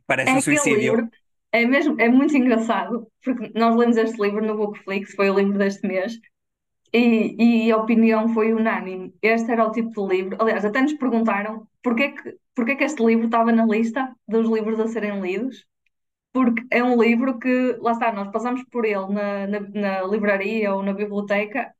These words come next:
Speaker 2: passamos e andámos, olhamos só e tipo, "Yeah, ok,
Speaker 1: Ah.
Speaker 2: pronto." Que, que, sei lá, nem sei. E, e na verdade, adorámos todos o livro.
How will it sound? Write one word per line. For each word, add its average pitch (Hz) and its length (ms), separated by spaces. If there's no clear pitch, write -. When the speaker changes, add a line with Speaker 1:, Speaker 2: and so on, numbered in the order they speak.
Speaker 2:
passamos 233 420
e 240 60
andámos, 220 440
olhamos 202 280
só 208 160
e 202 60
tipo, 170 260
"Yeah, 170 360
ok, 185 240
Speaker 1:
Ah. 127 280
Speaker 2:
pronto." 180 260
Que, 190 400
que, 180 840
sei 185 180
lá, - 380
nem 214 220
sei. 220 420
E, 247 420
e 269 40
na 262 140
verdade, 247 480
adorámos 233 560
todos 214 280
o 208 120
livro. 196 420